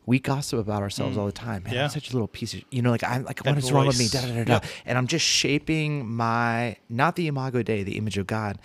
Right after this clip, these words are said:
Speaker 1: but I'm just shaping this, this thing of how I see myself. And I'm like, "That's not actually true." And, and then I put that out into the world, whether trying to project that I'm better or worse, powering
Speaker 2: Yeah.
Speaker 1: up or powering down.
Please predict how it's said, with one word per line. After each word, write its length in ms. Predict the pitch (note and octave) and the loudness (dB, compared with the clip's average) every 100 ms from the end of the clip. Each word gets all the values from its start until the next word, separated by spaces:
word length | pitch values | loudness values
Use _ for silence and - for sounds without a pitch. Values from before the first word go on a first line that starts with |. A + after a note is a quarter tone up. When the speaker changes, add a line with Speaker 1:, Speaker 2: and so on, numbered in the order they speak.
| - - - | -20 -18 -6
Speaker 1:
but 100 | B2 | -4
I'm 60 | |
just 180 | B2 D3 | 0 0
shaping 520 | - C3+ C3+ C#3 C3 | 0 0 -2 -4 -2
this, 320 | A2+ G#2+ - _ - | -2 -4 -10 _ -6
this 200 | A2+ - | -4 -4
thing 320 | - C3 B2 | -4 -4 -2
of 100 | - | -6
how 240 | - A2 | -4 -2
I 160 | G#2 A2+ | -2 -4
see 240 | - C#3+ | -4 -4
myself. 520 | D3 D3 D3 D#3 E3+ F3+ - _ _ _ _ _ | -4 -4 -4 -4 -6 -8 -16 _ _ _ _ _
And 100 | C3 C#3 | 2 4
I'm 100 | B2+ | 2
like, 180 | G#2+ - - | -2 -6 -14
"That's 260 | C3 - D3 | -12 -12 -10
not 200 | C#3+ C3+ | -8 -8
actually 340 | C3 - - | -8 -8 -10
true." 540 | - - C3 - F#2 - _ _ _ _ | -10 -8 -6 -6 -8 -16 _ _ _ _
And, 600 | C3+ C3 A#2+ A#2 A2+ G#2 - | 0 4 4 4 2 0 -2
and 100 | A2+ | 2
then 60 | A#2+ | 2
I 60 | A2+ | 2
put 220 | - - | 0 0
that 160 | G#2+ | 0
out 180 | G#2+ G2+ | 0 -2
into 140 | G2 F2 | -2 -2
the 100 | F2+ | 0
world, 320 | G2+ F#2 A2+ | 0 -2 0
whether 420 | B2+ C#3 C3+ A#2 - - | 8 8 8 2 -2 -10
trying 280 | - C#3+ C3+ | -4 -2 0
to 60 | A2+ | 0
project 440 | A2+ F#2 A#2+ B2 | -2 0 0 0
that 80 | A2 | -2
I'm 120 | G#2 | -2
better 400 | G2 B2+ F3+ G3 _ _ _ _ - | 0 2 0 -2 _ _ _ _ 0
or 180 | A#2+ G2+ | 2 4
worse, 540 | G2+ A2 E3 - - _ - | 2 0 -4 -10 -14 _ -4
powering 400 | - A2 A2 A#2 | 2 4 4 4
Speaker 2:
Yeah. 140 | D#3+ | 4
Speaker 1:
up 140 | F#3 - | 2 2
or 80 | A2 | 0
powering 360 | - G#2+ G#2+ | 0 -2 0
down. 300 | G#2+ A#2 G#2 | 2 2 2